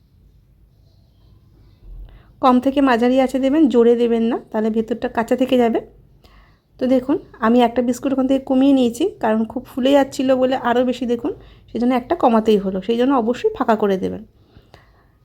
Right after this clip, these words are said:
তো আধ ঘন্টা হয়ে গেছে, এবারে আমি হিটটা বন্ধ করে দেবো আর এটাকে একদম ঠান্ডা করে নেব। অবশ্যই একদম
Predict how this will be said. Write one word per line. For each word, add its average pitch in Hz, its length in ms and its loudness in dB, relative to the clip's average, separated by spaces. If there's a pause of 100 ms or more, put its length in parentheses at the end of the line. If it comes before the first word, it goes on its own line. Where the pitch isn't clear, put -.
(400)
তো 277 100 4 (500)
আধ 233 160 0
ঘন্টা 285 300 6
হয়ে 294 220 6
গেছে, 269 200 0 (280)
এবারে 226 240 0
আমি 233 140 0
হিটটা 233 240 -4 (100)
বন্ধ 226 160 4 (120)
করে 277 180 4
দেবো 285 120 2 (100)
আর 311 120 0
এটাকে 233 220 -2 (200)
একদম 254 380 -2 (120)
ঠান্ডা 214 300 2
করে 185 200 -2
নেব। 185 120 -8 (920)
অবশ্যই 277 480 0 (100)
একদম 240 360 -2